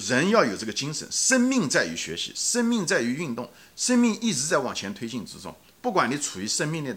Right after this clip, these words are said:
哪个阶段，所以从个体说来说，我们应该是在不断地在学习之中，不断地去要去升级。那从人的整体来说，对不对？英文中呢，它叫 human being，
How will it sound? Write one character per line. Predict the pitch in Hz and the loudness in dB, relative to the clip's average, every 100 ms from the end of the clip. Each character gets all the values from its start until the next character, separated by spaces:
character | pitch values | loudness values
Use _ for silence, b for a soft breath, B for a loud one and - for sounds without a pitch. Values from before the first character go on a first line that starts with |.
| 76 | -10
哪 | - - | -18 -16
个 | 95 | -8
阶 | 117 | -4
段， | 113 120 - _ B B B B | -4 -6 -10 _ B B B B
所 | - | -12
以 | 120 | -8
从 | 117 | -8
个 | - 190 | -4 -4
体 | - | -4
说 | - 98 | -8 -6
来 | 87 | -6
说， | - 82 - B B | -6 -8 -12 B B
我 | - | -8
们 | 104 | -4
应 | |
该 | 123 | -2
是 | 110 110 | -4 -6
在 | 110 | -10
不 | - | -8
断 | 90 117 | -8 -6
地 | 87 | -8
在 | 80 | -10
学 | - 78 | -10 -10
习 | - 67 | -12 -14
之 | - | -16
中， | 69 - | -18 -16
不 | 85 | -12
断 | 143 123 | -4 -4
地 | 92 | -4
去 | 92 | -8
要 | 92 | -10
去 | 73 78 | -10 -8
升 | - 98 95 | -8 -6 -8
级。 | - - B B B B B | -10 -14 B B B B B
那 | 208 | -2
从 | 190 175 | 0 -2
人 | 120 196 233 - | 0 0 -2 -6
的 | - 165 | -4 -4
整 | - 127 220 | 0 2 2
体 | - 90 | 0 0
来 | 82 | -2
说， | - 107 98 - _ - | -4 -4 -6 -10 _ -8
对 | |
不 | 120 | -4
对？ | 110 | -4
英 | 175 190 | -2 -2
文 | 127 | -2
中 | 131 135 | -4 -6
呢， | 117 | -6
它 | - | -6
叫 | 117 104 - - | -4 -4 -6 -14
human | - 156 160 151 143 | -12 -8 -6 -6 -8
being， | 143 135 127 | -8 -8 -8